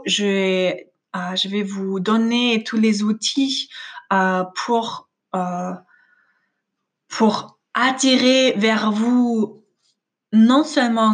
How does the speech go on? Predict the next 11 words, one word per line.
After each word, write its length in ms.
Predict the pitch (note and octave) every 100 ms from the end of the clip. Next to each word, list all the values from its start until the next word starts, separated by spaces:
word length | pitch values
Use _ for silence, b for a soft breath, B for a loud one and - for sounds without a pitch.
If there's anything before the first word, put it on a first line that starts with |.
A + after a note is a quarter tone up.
| G#3
la 200 | G3 F#3+
confiance, 920 | G3 G#3 F#3 - A3+ C4 D#4+ E4+ - G3
euh, 300 | F3 E3+ E3 - -
euh, 160 | F#3 F#3 F3+ F3 - -
que 520 | - A3 G#3 - - _ _ _ _
l'argent 420 | G3 F#3+ F#3+ G3
va 100 | F#3+
toujours 300 | F#3 F#3+ F#3+
venir, 460 | F3+ F3+ G3 C#4 D4+
mais 160 | G#3 F#3+
aussi 480 | F#3+ - C4 C#4